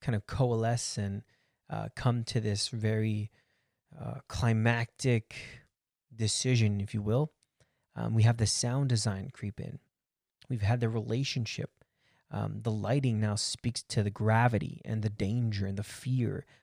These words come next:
behind this decision. She decides not to initially. She heads back to the cafe, awaits her train, and in a last-minute decision,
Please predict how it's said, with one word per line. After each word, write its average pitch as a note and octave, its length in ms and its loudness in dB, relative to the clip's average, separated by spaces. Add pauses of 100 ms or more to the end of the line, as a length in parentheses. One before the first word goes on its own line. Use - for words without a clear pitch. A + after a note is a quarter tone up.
(100)
behind G#2+ 460 2
this - 180 -4
decision. - 520 -6 (2750)
She - 160 -2
decides C#3+ 680 0 (220)
not B2+ 500 -6
to G2 440 -2 (200)
initially. A2 680 -6 (1000)
She - 160 -2
heads A2+ 140 -2
back B2 320 -4
to F3 100 -8
the E3+ 80 -4
cafe, A#2+ 640 -4 (800)
awaits A2 420 -4
her C#3 180 -4
train, G2 420 -8 (2250)
and C3 300 -8
in C#3 120 -6
a C3 80 -2
last-minute C3 880 -4
decision, C#3 520 -4